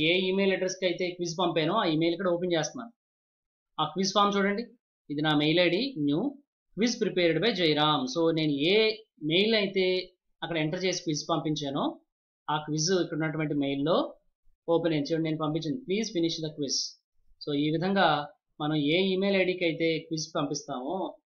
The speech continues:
చూడండి, "Please finish the quiz." నేను ఇక్కడ already enter చేసింది, "Quiz prepared by Jairam for practice purpose, fill out the form." Right? So ఇక్కడ దీన్ని కనుక మనం click చేసినట్లయితే అక్కడ మెయిల్లో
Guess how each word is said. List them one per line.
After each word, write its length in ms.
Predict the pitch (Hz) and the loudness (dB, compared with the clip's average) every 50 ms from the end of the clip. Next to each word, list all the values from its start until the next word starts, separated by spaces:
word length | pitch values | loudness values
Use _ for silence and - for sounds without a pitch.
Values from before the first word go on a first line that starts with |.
| _ _ _ _ _ - | _ _ _ _ _ -2
చూడండి, 240 | 170 175 180 180 196 - _ _ _ _ _ _ - | -2 -2 -2 -4 -8 -14 _ _ _ _ _ _ -2
"Please 180 | 175 180 185 190 | 0 0 0 0
finish 260 | 185 175 175 165 - | -2 -2 -2 -2 -2
the 100 | 160 165 156 | -4 -4 -4
quiz." 140 | 151 127 120 131 151 | -4 -6 -4 -4 -2
నేను 120 | 160 165 | -2 -2
ఇక్కడ 160 | 165 160 165 156 | -2 -2 -2 0
already 240 | 147 151 156 170 156 | 0 0 2 0 0
enter 220 | 147 143 160 151 | 0 -2 -2 -2
చేసింది, 340 | 160 147 143 139 131 147 196 285 262 - _ _ _ _ | -2 -4 -4 -4 -4 -4 -6 -6 -8 -12 _ _ _ _
"Quiz 200 | _ 165 165 160 | _ -6 -6 -4
prepared 340 | 156 156 151 156 156 147 143 | -6 -4 -2 -2 -2 0 0
by 100 | 147 143 | -2 -2
Jairam 340 | 139 139 135 135 165 196 202 | -2 -2 -4 -4 -4 -4 -4
for 120 | 196 165 147 | -6 -8 -6
practice 380 | 139 151 151 - - 147 135 - | -6 -6 -6 -6 -6 -8 -8 -8
purpose, 300 | 143 131 - 202 202 - | -8 -8 -8 -8 -10 -6
fill 180 | - 196 175 170 | -2 0 0 0
out 140 | 160 151 | 0 0
the 120 | 147 143 - | -2 -6 -6
form." 300 | - 147 147 135 120 110 - - _ _ _ _ _ _ _ _ _ _ _ - | -4 -2 -2 -2 -4 -6 -10 -16 _ _ _ _ _ _ _ _ _ _ _ -6
Right? 240 | 147 190 277 262 - - _ _ _ | -4 -4 -4 -6 -8 -16 _ _ _
So 100 | _ - 165 | _ -2 -2
ఇక్కడ 160 | 156 165 160 | -2 0 0
దీన్ని 200 | 165 170 165 160 | 2 2 2 2
కనుక 160 | 165 165 165 180 | 0 -2 -2 -2
మనం 160 | 180 175 165 | -2 -2 -4
click 200 | 165 160 156 - | -4 -8 -6 -4
చేసినట్లయితే 600 | 180 170 170 165 156 - 147 135 127 127 135 127 127 123 123 - _ _ _ _ _ _ _ - | -4 -4 -4 -4 -6 -6 -6 -6 -6 -6 -8 -8 -8 -8 -10 -14 _ _ _ _ _ _ _ -6
అక్కడ 200 | 170 175 190 170 165 | -4 0 0 2 2
మెయిల్లో 380 | 151 143 139 143 139 143 175 220 | 2 2 2 0 0 0 0 0